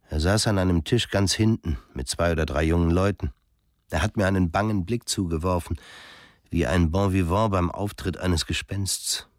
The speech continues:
Ich habe ihm zugelächelt, ihm die Hand gedrückt, ohne ein Wort.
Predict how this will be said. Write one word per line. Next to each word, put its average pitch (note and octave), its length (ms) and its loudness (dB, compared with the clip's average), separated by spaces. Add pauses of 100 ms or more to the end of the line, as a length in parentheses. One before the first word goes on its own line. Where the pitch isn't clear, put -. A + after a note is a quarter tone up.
(720)
Ich - 160 0
habe G2 180 2
ihm F#2 140 2
zugelächelt, E2 600 -2 (400)
ihm G#2+ 180 2
die G2+ 100 2
Hand C#3 180 0
gedrückt, A2 380 -2
ohne A#2 260 2
ein F2 140 0
Wort. F2 400 -2